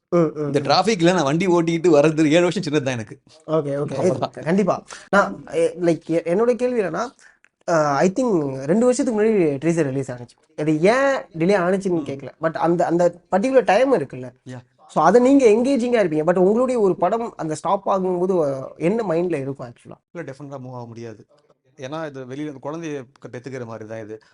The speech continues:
Speaker 2: அந்த குழந்தைய டெலிவரி பண்ணா மட்டும்தான் நம்ம அடுத்த ஸ்கிரிப்டுக்கு போக முடியும்.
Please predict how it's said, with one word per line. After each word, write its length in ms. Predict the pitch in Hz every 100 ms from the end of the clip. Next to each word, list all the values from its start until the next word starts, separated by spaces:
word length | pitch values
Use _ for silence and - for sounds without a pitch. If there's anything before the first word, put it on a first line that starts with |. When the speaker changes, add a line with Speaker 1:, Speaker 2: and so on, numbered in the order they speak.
| _
Speaker 2:
அந்த 280 | 117 110 135
குழந்தைய 160 | 165 143
டெலிவரி 340 | 147 160 147
பண்ணா 300 | 127 127 131
மட்டும்தான் 680 | 123 117 143 135 135 180 185
நம்ம 160 | 127
அடுத்த 180 | 120 127
ஸ்கிரிப்டுக்கு 340 | - 127 127
போக 140 | 113 117
முடியும். 240 | 107 104